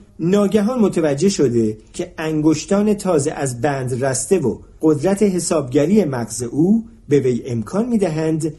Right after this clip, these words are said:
که یک جنبه از نحوهٔ ارتباط اژدادی خود را گسترش دهد و تقویت کند و این همان جنبه است که واشو و لوسی نیز یاد گرفتند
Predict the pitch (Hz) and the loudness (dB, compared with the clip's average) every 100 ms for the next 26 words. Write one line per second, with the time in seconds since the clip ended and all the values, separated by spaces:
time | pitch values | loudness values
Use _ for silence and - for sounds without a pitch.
0 | - - 139 147 226 - 160 135 127 147 | -16 -10 -4 0 -2 0 -2 0 -2 -2
1 | 120 117 131 117 151 147 - 123 - 127 | -4 -6 -6 -6 -2 -2 -2 -8 -6 -2
2 | 143 135 - 143 120 120 120 185 240 - | -2 -4 -6 -6 -4 -2 -2 0 -2 0
3 | 165 139 139 139 - - - 123 - 131 | 0 2 0 -2 -12 -10 -2 -2 -2 -4
4 | 156 220 - 143 139 127 120 113 - - | -2 -2 -2 -4 -4 0 -2 -2 -10 -20
5 | - 120 - 143 175 - - 87 80 78 | -12 -12 -4 -2 -2 -4 -14 -16 -16 -18
6 | 85 - _ _ - 113 151 156 214 247 | -20 -20 _ _ -14 -8 -2 2 2 0
7 | - - - 175 147 123 113 135 117 165 | -10 -20 -8 -6 -4 -6 -4 -2 2 2
8 | 226 196 - 143 139 - - 123 147 147 | 2 0 0 2 2 -2 -10 0 2 2
9 | - 196 185 165 143 139 131 - 226 170 | 0 0 0 0 -2 -2 -2 0 2 2
10 | 147 139 131 - - 151 202 151 131 117 | 0 -2 -8 -16 -4 -2 0 -2 -2 -2
11 | - 113 110 107 117 | -4 -6 -4 -4 -6